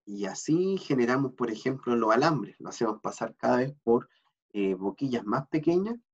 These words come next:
¿ah? Y ese es el proceso de trefilado, ¿ah?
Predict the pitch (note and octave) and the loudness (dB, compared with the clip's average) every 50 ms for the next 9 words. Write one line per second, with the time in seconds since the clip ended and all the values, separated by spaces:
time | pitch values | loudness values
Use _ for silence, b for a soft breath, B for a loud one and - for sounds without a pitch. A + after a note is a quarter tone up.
0 | _ _ _ - G#2+ B2+ C#3 - _ _ - A2+ A#2+ A#2 B2+ A#2+ - A2+ A2+ A2 | _ _ _ -18 -18 -18 -18 -20 _ _ -4 -4 -2 -2 -2 -2 -2 -4 -4 -4
1 | - G#2+ G#2 - A#2+ A#2 - - A#2+ A2+ G#2 A2+ A2 G#2+ G#2+ - A#2+ G#2+ G#2+ G#2 | -6 -10 -6 -2 -2 -2 0 0 0 0 0 0 -4 -6 -4 -4 -2 0 2 2
2 | G2 - - - - _ _ _ _ _ _ _ _ F#2 G2+ A2 D3+ | 0 0 -4 -12 -20 _ _ _ _ _ _ _ _ -10 -8 -8 -8